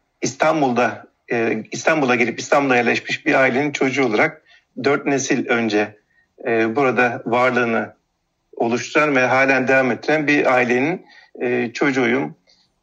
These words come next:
Eyüp'te oturuyorum. Eyüp Sultan benim doğup büyüdüğüm, halen yaşadığım, e, semt. İstanbul'un en eski semtlerinden bir tanesi.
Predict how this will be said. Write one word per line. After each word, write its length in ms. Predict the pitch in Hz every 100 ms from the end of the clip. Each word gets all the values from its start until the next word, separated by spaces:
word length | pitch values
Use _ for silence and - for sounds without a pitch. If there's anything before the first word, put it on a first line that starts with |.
| _ -
Eyüp'te 340 | 165 175 -
oturuyorum. 460 | 123 - 113 104 110
Eyüp 160 | 135
Sultan 500 | - 127 143 139 139 - _ _
benim 360 | - 131 139 131
doğup 300 | 135 131 -
büyüdüğüm, 400 | 139 127 127 139
halen 500 | 139 135 139 135 127
yaşadığım, 640 | 120 120 147 127 135 110
e, 140 | 117 98
semt. 400 | - 139 160 -
İstanbul'un 480 | 120 - 135 131 131
en 120 | 135
eski 440 | 139 127 117 104 -
semtlerinden 800 | - 120 113 117 107 107 101 120
bir 100 | 117
tanesi. 600 | 120 107 104 - 160